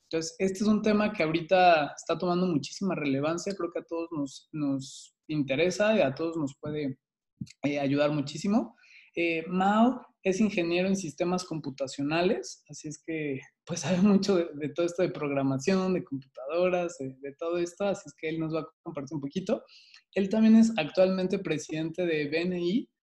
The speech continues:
lo cual, pues, también es muy dedicado en lo que sea que hace, siempre le echa todos los kilos, trata de, de brillar. Em,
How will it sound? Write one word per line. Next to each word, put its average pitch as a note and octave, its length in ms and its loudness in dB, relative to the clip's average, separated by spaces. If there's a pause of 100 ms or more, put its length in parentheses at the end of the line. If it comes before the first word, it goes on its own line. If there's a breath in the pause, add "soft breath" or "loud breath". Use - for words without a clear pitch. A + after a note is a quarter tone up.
(140)
lo D3+ 180 -4
cual, D#3+ 520 0
pues, C#3+ 160 -8
también D3 360 -6 (320)
es D#3 280 -14
muy F3+ 140 2
dedicado E3 440 2
en F3+ 100 0
lo C#3 100 -2
que C#3 120 -12
sea F3+ 180 -6
que - 140 -4
hace, F3+ 280 -2
siempre D#3+ 540 -6 (120)
le D#3+ 120 -4
echa D#3+ 200 -8
todos E3+ 180 -2
los C#3 200 -4
kilos, F3 600 -6
trata D3 340 -6
de, C3+ 340 -4 (120)
de D3 140 -2
brillar. C#3+ 480 0 (520 soft breath)
Em, D3+ 720 -6